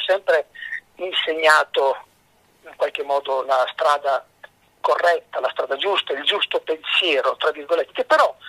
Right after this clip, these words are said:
per certe cose il giusto pensiero era giusto per, appunto, per quel territorio lì, per quel mondo lì, per l'altro ho dovuto studiarmi, ho dovuto personalizzare un tipo di pensiero,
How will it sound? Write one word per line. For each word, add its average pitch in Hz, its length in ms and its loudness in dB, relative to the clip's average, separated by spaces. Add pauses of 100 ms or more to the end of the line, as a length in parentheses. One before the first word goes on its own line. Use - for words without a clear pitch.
(300)
per - 160 0
certe 262 340 0
cose 170 540 2 (300)
il 156 100 -8
giusto 220 320 -2
pensiero 196 400 -2
era 156 360 2
giusto - 440 0
per, 185 140 0
appunto, - 500 -2
per 226 220 0
quel 170 240 -6
territorio 160 560 -2
lì, 196 180 -6
per 175 200 0
quel 151 200 -4
mondo 156 360 2
lì, 190 160 -6 (500)
per 240 260 2
l'altro 247 600 4
ho 208 800 4
dovuto 196 360 -4
studiarmi, 180 640 0 (280)
ho 175 100 -4
dovuto 208 240 -4
personalizzare 208 1120 4
un - 400 -8
tipo - 240 -6
di 170 100 -10
pensiero, 147 680 0